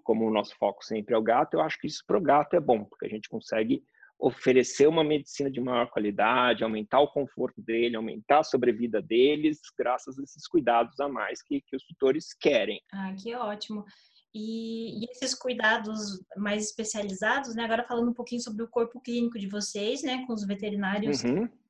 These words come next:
Speaker 2: é, que vocês têm na clínica, a gente queria saber um pouquinho, né? É, se eles são especializados, a formação deles, né?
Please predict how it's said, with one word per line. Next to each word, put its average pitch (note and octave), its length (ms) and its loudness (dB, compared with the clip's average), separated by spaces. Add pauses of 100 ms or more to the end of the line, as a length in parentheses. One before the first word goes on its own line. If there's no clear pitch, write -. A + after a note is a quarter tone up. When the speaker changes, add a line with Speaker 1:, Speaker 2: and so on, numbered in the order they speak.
(140)
Speaker 2:
é, F#3 600 -4
que G3 100 -10
vocês G3 360 -6
têm G#3 160 -4
na G3+ 100 -2
clínica, C4+ 420 -2
a C#4 80 6
gente B3 120 -2
queria C4 140 0
saber B3 180 0
um A#3+ 80 2
pouquinho, B3+ 360 -2
né? A#3+ 280 2
É, G3 260 0
se - 400 -4
eles A3+ 100 2
são A3+ 120 0
especializados, G#3+ 1300 2
a G3+ 80 2
formação G3 480 0
deles, A3 640 2
né? G#3+ 200 0